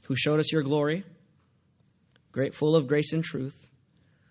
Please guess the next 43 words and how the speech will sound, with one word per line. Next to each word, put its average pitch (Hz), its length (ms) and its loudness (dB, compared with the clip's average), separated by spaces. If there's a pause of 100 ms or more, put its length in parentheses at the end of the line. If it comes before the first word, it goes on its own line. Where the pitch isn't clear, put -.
(260)
who 151 140 2
died 143 300 2
for 156 160 -2
our 156 80 0
sins 143 340 -2
and 131 120 -2
rose 127 200 -2
from 131 140 -6
the 127 100 -2
dead. 113 180 -6
And 117 140 -6
so 135 160 -4
we 135 120 -2
ask 131 240 -6
now, 131 180 -2
Father, 123 260 -6
that 117 160 -6
you 139 120 -2
would 139 100 -4
give 131 160 -4
us 131 180 -6
the 131 100 -4
power 131 420 -4
to 123 120 -8
stay 135 440 -4
in 127 120 -2
the 135 80 -2
word, 110 320 -8 (1600)
that - 140 -6
you 139 80 2
would 131 80 0
give 139 140 0
us 139 140 -4
the - 80 -4
perseverance 143 760 0
to - 100 -10
personalize, 131 760 -4
the 127 80 -2
humility 156 600 2
to - 120 -10
personalize 123 640 -4
the 117 80 -6
word, 110 320 -8